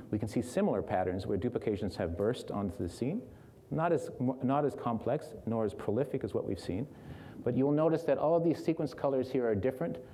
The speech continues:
with respect to what we see in human, except for the one, which is the core sequence, which has actually jumped to completely independent locations on different chromosomes, uh, during the course of evolution.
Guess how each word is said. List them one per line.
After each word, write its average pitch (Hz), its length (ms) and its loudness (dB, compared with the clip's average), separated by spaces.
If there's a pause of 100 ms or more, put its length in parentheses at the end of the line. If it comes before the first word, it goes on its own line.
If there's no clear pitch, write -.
(120)
with 107 120 -2
respect 110 320 -2
to 113 60 0
what - 140 0
we 104 100 0
see 110 260 0
in 98 140 0
human, 151 340 0 (380)
except 110 320 -2
for 120 80 0
the 107 100 2
one, 123 380 0 (320)
which - 160 -6
is 104 100 -4
the 101 80 -2
core 143 300 0
sequence, 90 460 -4 (240)
which 104 120 -4
has 95 180 -2
actually 110 280 0
jumped 107 300 -2
to 110 60 -4
completely 113 400 -2
independent 131 460 0
locations 95 480 -2
on 98 180 -2
different - 300 -2
chromosomes, - 640 -4 (340)
uh, 101 40 0
during 104 200 0
the 101 80 -4
course - 320 -2
of 98 80 0
evolution. 92 500 0